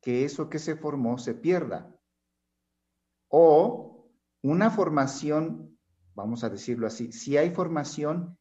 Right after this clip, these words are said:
¿esa no está en riesgo de perderse? ¿Esa se sostiene, pues no voy a decir por sí sola, pero se sostiene? ¿O también permanentemente está en riesgo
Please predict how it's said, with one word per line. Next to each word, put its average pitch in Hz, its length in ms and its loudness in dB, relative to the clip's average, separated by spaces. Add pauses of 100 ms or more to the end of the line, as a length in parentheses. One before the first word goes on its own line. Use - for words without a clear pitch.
(140)
¿esa 147 280 -4
no 139 280 0
está 175 300 -4
en 165 120 -4
riesgo 147 440 -2
de 104 120 -4
perderse? 107 760 -8 (640)
¿Esa 127 720 2
se - 160 -14
sostiene, 139 1040 -4 (220)
pues 214 160 -6
no 208 120 0
voy 147 160 0
a 139 60 0
decir 127 280 -6
por 120 140 -6
sí 131 120 -14
sola, 120 360 -4
pero 85 200 -10
se - 160 -18
sostiene? 131 880 -6 (680)
¿O 190 280 6
también 135 500 0
permanentemente 120 880 -2
está 113 320 -6
en 117 100 -2
riesgo 107 880 -6